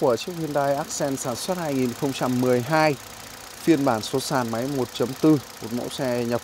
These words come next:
khẩu Hàn Quốc. Đó, máy nổ cực êm nhá. Trang bị bốn máy này, một, hai, ba, bốn này.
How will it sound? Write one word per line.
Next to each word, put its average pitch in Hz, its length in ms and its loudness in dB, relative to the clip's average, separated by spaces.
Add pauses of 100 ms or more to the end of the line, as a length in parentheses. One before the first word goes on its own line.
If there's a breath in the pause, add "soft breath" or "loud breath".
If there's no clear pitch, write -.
khẩu 95 220 4
Hàn 104 80 -4 (120)
Quốc. 185 140 4 (1700)
Đó, 120 420 -4 (220)
máy 107 260 -4
nổ 107 160 0 (140)
cực 147 120 -6
êm 170 340 6
nhá. 160 100 2 (2000)
Trang 120 140 -2
bị 120 140 4
bốn 123 240 4
máy 120 180 2
này, 143 180 -4
một, 104 180 -2 (320)
hai, 107 240 -6 (220)
ba, 107 260 -4 (120)
bốn 107 220 2
này. 156 100 -6